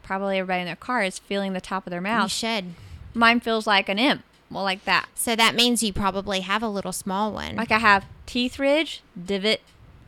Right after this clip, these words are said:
Speaker 1: mound, divot,
Speaker 2: Yep.
Speaker 1: teeth ridge.
Speaker 2: That's it. Yep. You probably do have a little one. And some people have very
Speaker 1: <laughs>
Speaker 2: large ones.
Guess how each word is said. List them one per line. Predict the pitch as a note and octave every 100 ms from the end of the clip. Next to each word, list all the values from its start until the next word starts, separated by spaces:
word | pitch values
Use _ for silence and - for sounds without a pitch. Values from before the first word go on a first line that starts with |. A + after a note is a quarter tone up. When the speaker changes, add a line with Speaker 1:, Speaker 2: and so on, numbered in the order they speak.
| - -
Speaker 1:
mound, | G3+ F#3 F3+ F#3 G#3+ B3 - -
divot, | G3 F#3 F#3 -
Speaker 2:
Yep. | - A3+ A#3
Speaker 1:
teeth | -
ridge. | - - -
Speaker 2:
That's | A3 A3
it. | D4+ F4+ - -
Yep. | A3 A#3+ -
You | A#3 B3
probably | B3+ C4+ D#4+ E4+ E4
do | D#4+ D#4
have | C#4+ D4+
a |
little | C4 C4+
one. | B3 A#2
And | G#3+ B3
some | G4+
people | A#4+ -
have | G4+ G4
very | - D#4 F4
Speaker 1:
<laughs> | C4
Speaker 2:
large | A3+ D#4+ -
ones. | G3+ F#3 G#3+ -